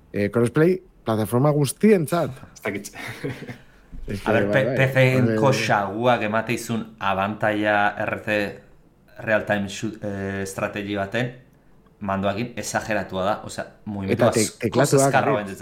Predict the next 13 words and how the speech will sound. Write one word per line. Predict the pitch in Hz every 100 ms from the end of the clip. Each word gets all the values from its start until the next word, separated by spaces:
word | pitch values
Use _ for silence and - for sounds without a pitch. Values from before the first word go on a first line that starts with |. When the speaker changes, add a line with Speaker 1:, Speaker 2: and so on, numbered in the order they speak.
| 95
Speaker 3:
da, | -
hori, | - 101
bueno, | 87 90
xaguta | 107 107 110 101
teklatua. | 98 104 104 101 113 - - - - -
Speaker 2:
Berez, | 120 131
Speaker 1:
Gure | 135
Speaker 2:
jolastu | 165 -
leke | -
Speaker 1:
historia | 151 165 160
Speaker 2:
gaur | 160
egungo | 151 143
kontsolatan, | 143 139 151 143 139 131 127